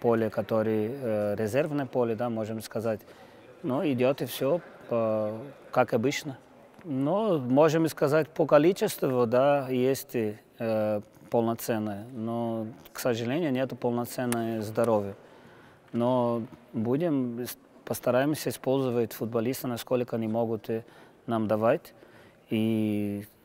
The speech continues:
подготовка, ну, сильно не отличается от того, что были они здоровы полностью или нет.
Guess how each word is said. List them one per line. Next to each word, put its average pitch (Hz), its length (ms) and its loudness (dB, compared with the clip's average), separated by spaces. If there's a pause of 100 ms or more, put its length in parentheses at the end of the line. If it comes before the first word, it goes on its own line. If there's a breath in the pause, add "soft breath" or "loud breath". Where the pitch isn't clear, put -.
(240)
подготовка, 117 800 0 (380 loud breath)
ну, 113 140 -2
сильно 131 380 2
не 120 120 2
отличается 117 880 0
от 104 100 -4
того, 110 300 0
что 107 300 -4
были 117 320 2
они 113 760 -2
здоровы 113 600 0
полностью 110 540 -2
или 107 140 -2
нет. 117 320 -4